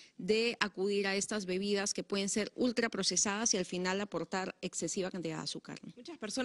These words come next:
Speaker 2: dicen, "¿Un juguito de naranja helado?", o estamos también con este aporte de azúcar innecesario, ¿es mejor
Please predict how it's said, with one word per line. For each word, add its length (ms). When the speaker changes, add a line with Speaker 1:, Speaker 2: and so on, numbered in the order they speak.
Speaker 2:
dicen, 400
"¿Un 180
juguito 540
de 140
naranja 440
helado?", 640
o 460
estamos 560
también 420
con 180
este 200
aporte 420
de 80
azúcar 380
innecesario, 840
¿es 60
mejor 400